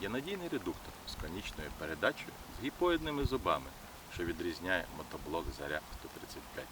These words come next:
Е своєю надійністю в польових роботах і навантаженнях, при яких він використовується в комунальних службах при перевезенні вантажів. Які вантажі можуть бути?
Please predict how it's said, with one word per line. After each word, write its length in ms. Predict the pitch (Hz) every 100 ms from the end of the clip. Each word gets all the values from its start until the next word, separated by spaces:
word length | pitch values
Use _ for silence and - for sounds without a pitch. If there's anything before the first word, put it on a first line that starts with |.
| -
Е 120 | 107 123 - - - - -
своєю 280 | 117 170
надійністю 600 | 170 165 107 80 73 - -
в 200 | - 87
польових 320 | 82 78 78 -
роботах 380 | - 101 - - - - - - -
і 40 | -
навантаженнях, 840 | 135 123 123 - 78 - - - -
при 140 | 85
яких 260 | 82 76 76 - 85
він 160 | 113 127 - - - -
використовується 760 | 117 - 117 - 101 117 85 -
в 240 | - - 85
комунальних 480 | 80 85 85 76 - -
службах 300 | 107 117 76 - - 76
при 240 | 73 -
перевезенні 400 | - 80 123 107 76 -
вантажів. 440 | - - 107 - 67 - - - - -
Які 220 | 95 - 170
вантажі 460 | 180 175 165 120
можуть 300 | 90 78 73 69
бути? 120 | 69